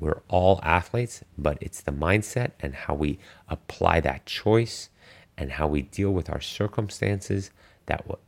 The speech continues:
that makes us that athlete, that gives us the athlete mindset, that gives us the athlete privileges. It's how we deal with our daily life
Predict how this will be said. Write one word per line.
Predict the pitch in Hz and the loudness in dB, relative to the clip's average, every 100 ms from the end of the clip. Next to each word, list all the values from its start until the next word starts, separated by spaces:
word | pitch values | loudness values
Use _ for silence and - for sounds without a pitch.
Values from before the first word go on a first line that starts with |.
| - | -12
that | 71 - | -12 -8
makes | 73 71 73 - | -4 -2 -2 -2
us | 76 - - _ _ _ _ _ _ | -4 -4 -12 _ _ _ _ _ _
that | 69 69 - - | -6 -6 -8 -4
athlete, | 73 - - - - _ _ | -4 -4 -6 -8 -10 _ _
that | 71 - - | -12 -12 0
gives | 85 78 | 2 4
us | 80 - - | 2 0 -6
the | - 71 | -6 -6
athlete | 67 - 76 73 - 73 | -8 -6 -6 -6 -8 -8
mindset, | 71 78 85 - 85 82 - | 0 2 2 0 -2 -2 -8
that | 73 | -2
gives | 80 73 | 0 0
us | 76 - | -4 -6
the | - 71 | -8 -6
athlete | 71 - 73 - | -6 -6 -8 -10
privileges. | - 80 80 76 67 - - - - - - | -4 0 2 0 -2 -6 -12 -18 -20 -20 -20
It's | - | -18
how | - - | -6 0
we | 78 78 | 2 0
deal | 73 80 73 | 0 0 0
with | 69 65 _ - _ | -2 -8 _ -20 _
our | 71 | -12
daily | 65 76 82 101 87 | -2 4 6 6 4
life | 76 71 - | 4 2 0